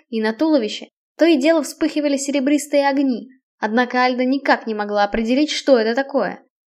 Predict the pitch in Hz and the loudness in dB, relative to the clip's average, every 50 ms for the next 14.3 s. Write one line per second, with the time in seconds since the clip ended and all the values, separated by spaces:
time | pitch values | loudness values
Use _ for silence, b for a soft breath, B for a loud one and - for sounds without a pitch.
0 | _ _ - - - 294 302 302 311 277 - 311 302 302 - 320 349 330 254 262 | _ _ -12 -6 -4 -4 -2 -2 -4 -6 -4 -6 -6 -6 -4 -2 0 2 4 6
1 | 262 269 269 277 262 269 277 294 302 294 285 285 - 277 294 302 294 302 311 302 | 6 4 4 2 -4 -2 0 -2 0 0 -2 -2 0 0 0 0 0 0 -4 -2
2 | 302 285 277 269 277 277 262 233 240 247 269 277 262 - - - 339 311 262 214 | 0 0 0 0 2 0 -2 -2 0 0 0 0 -2 -4 -4 -2 0 2 2 2
3 | 185 - - - _ _ _ _ _ _ _ - 220 208 220 226 220 254 262 277 | 0 -4 -6 -16 _ _ _ _ _ _ _ -10 -8 -4 -4 -2 0 2 2 2
4 | 294 285 285 285 294 277 285 277 262 220 214 - 220 220 240 247 247 - 269 254 | 2 0 0 -2 -4 -4 -4 -4 -4 -4 -2 -2 -2 -2 -2 -4 -4 -4 -2 0
5 | 262 262 269 254 233 202 180 196 220 226 - 240 208 208 - - - _ _ _ | 2 2 2 2 0 -4 -4 -6 -6 -2 -2 -2 -2 -4 -10 -20 -20 _ _ _
6 | _ _ _ _ _ _ _ _ _ _ _ _ _ - 247 254 320 330 - - | _ _ _ _ _ _ _ _ _ _ _ _ _ -10 -8 -6 -6 -6 -6 -4
7 | - 311 302 - 403 403 392 - - 254 226 208 220 226 208 202 208 202 202 233 | -6 -6 -4 -4 -6 -8 -6 -4 -4 -4 -2 -2 -2 -2 -2 -4 -6 -6 -4 -2
8 | 262 277 320 320 320 311 311 311 - 285 240 - 196 175 - - - _ _ _ | -2 0 0 0 -2 -4 -6 -6 -4 -6 -4 -6 -8 -12 -14 -14 -18 _ _ _
9 | _ _ - - 214 233 262 254 294 285 285 285 - - 285 277 285 320 311 320 | _ _ -10 -6 -2 -2 0 2 2 2 0 -2 -2 -4 -4 -2 -2 -2 -2 -2
10 | - 247 220 202 190 196 - - 220 202 202 202 196 190 208 208 196 202 196 196 | -4 -4 -2 -2 -4 -6 -4 -6 -4 -4 -4 -6 -6 -4 -4 -4 -4 -4 -6 -6
11 | 202 208 233 254 269 302 330 311 320 311 311 320 302 - 392 392 330 254 240 254 | -4 -2 0 0 0 0 0 0 0 0 0 0 -2 0 0 2 2 2 2 2
12 | 269 269 302 302 285 294 285 277 269 262 277 269 269 269 269 269 269 285 294 294 | 0 0 0 -2 0 0 2 2 2 2 0 -2 0 -2 -4 -4 -4 -4 -4 -2
13 | 320 330 320 - 392 302 330 370 370 - - 403 370 339 359 320 240 208 185 160 | -2 -2 0 0 0 2 2 -2 -4 -4 -6 -4 -2 2 2 0 0 0 -4 -6
14 | - - - - - | -8 -12 -18 -18 -20